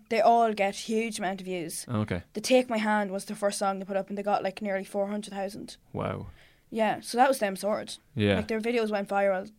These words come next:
Speaker 1: They
Speaker 2: Right.
Speaker 1: have a proper fan base
Speaker 2: Right.
Speaker 1: starting from Facebook.
Speaker 2: Excited before the album even came out.
Speaker 1: Yeah.
Speaker 2: That's how it happened for Arctic Monkeys as well.
Speaker 1: Is it?
Speaker 2: Yeah. Yeah, you'd be too young to remember. <laughs> But, um, I remember it. Everyone was talking about Arctic Monkeys. Um, that song came out about Joe Good and the Dance Floor.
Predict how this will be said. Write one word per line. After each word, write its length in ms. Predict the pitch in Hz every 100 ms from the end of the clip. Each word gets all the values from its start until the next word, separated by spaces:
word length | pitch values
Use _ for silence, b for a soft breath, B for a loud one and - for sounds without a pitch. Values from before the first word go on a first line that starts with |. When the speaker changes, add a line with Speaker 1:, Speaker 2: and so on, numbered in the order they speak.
| _
Speaker 1:
They 80 | -
Speaker 2:
Right. 120 | 185 190
Speaker 1:
have 240 | 208 202
a 60 | 202
proper 280 | - 220 220
fan 240 | 214 202
base 360 | 196 185 - - _
Speaker 2:
Right. 260 | 110 92 85
Speaker 1:
starting 440 | - - 214 - 214
from 340 | - 202 196
Facebook. 520 | 214 202 202 - - 117
Speaker 2:
Excited 460 | 104 113 107 101
before 260 | 98 - 104
the 80 | 98
album 180 | 95 92
even 140 | 92
came 120 | 98
out. 160 | 92 90
Speaker 1:
Yeah. 260 | 208 208
Speaker 2:
That's 160 | - 127
how 80 | 117
it 40 |
happened 220 | 98 95
for 80 | 101
Arctic 180 | 92 92
Monkeys 320 | 98 104 87
as 120 | 87 92
well. 180 | 90 - -
Speaker 1:
Is 140 | 302
it? 240 | 453 - -
Speaker 2:
Yeah. 320 | 104 98 90 - -
Yeah, 80 | 101
you'd 140 | 101 110
be 60 |
too 100 | 113
young 120 | 101
to 80 | 98
remember. 300 | 113 110 101 B B
<laughs> 160 | B -
But, 240 | 120 104
um, 240 | 104 92 87 b b b
I 60 | 120
remember 280 | 131 120 95
it. 100 | -
Everyone 180 | 117 120
was 100 | 107
talking 140 | 107 98
about 100 | 95
Arctic 180 | 95 92
Monkeys. 440 | 98 92 90 - - 104
Um, 440 | 92 87 95 - -
that 160 | - 98
song 220 | 107 95
came 160 | 92 90
out 80 | 87
about 140 | 90
Joe 120 | 98
Good 120 | 95 92
and 80 |
the 60 | 90
Dance 180 | 95 98
Floor. 220 | 120 113